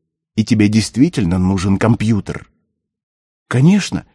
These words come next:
решительно заявила я и даже сама себе удивилась. Копилки,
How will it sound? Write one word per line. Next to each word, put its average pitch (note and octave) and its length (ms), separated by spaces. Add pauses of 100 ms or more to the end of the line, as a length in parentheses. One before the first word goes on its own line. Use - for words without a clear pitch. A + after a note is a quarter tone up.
(140)
решительно F#2+ 480
заявила G#2 380
я A#2+ 200
и B2 80
даже G2+ 200
сама A#2 300
себе C3 200
удивилась. C#3+ 540 (680)
Копилки, C#3+ 600